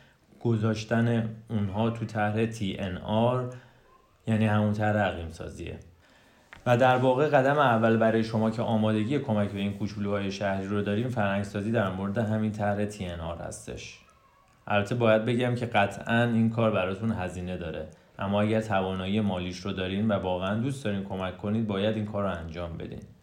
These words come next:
فقط توی این حالته که غذا دادن به حیوانات شهری بهشون کمک می‌کنه. اینکه چه غذایی هم می‌خواین به این حیوانات دوست داشتنی بدین خیلی مهمه.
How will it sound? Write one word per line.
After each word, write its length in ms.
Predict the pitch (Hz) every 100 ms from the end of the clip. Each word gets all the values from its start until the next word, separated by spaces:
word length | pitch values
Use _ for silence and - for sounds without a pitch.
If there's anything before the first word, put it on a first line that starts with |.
| _ _ _ _
فقط 300 | 101 110 117
توی 160 | 127
این 100 | 127
حالته 400 | 98 95 90 90
که 80 | 92
غذا 300 | 90 90 92
دادن 320 | 90 90 87
به 60 | 87
حیوانات 420 | 87 85 85 85
شهری 360 | 85 87 85 82
بهشون 400 | 85 82 - 87 82
کمک 260 | 87 78 -
می‌کنه. 320 | - - - - - _ _ _ _ - 113 - - -
اینکه 200 | 180 208
چه 140 | 202
غذایی 360 | 175 147 139 135
هم 120 | 135
می‌خواین 300 | 131 139 135
به 60 |
این 140 | 131 131
حیوانات 440 | 131 127 127 127
دوست 200 | 123 -
داشتنی 380 | 127 127 127 127
بدین 240 | 127 143
خیلی 300 | 156 135 113
مهمه. 460 | 95 87 85 87